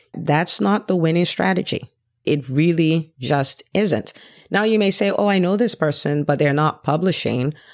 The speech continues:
regularly." But if you look, a lot of them are either then doing Facebook Lives every week, for instance, I G Lives every week, for instance.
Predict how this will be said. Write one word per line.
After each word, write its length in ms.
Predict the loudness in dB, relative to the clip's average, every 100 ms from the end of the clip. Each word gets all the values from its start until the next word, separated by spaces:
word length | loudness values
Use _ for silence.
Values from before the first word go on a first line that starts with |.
| -20 _ -2
regularly." 720 | 0 2 2 2 2 -2 -4 _
But 280 | -4 -4 _ -4
if 200 | -2 0
you 120 | 2
look, 400 | 2 2 0 -4 -2
a 60 |
lot 220 | 0 2 0
of 100 | 0
them 240 | 0 0
are 200 | 0 0
either 640 | 2 0 2 2 2 0 -4 -2
then 320 | 0 2 2
doing 240 | 0 0
Facebook 560 | -2 -2 -2 -2 -4 0
Lives 420 | 0 2 0 -2
every 280 | -2 0 0
week, 220 | 0 -2
for 100 | -4
instance, 480 | -2 -2 -2 -4 -4 -10 -18 _
I 220 | 0 0
G 240 | 2 0 2
Lives 420 | 2 2 0 0
every 280 | 0 0 0
week, 260 | 2 0 -2
for 140 | -4
instance. 640 | -2 -2 -2 -2 -2 -4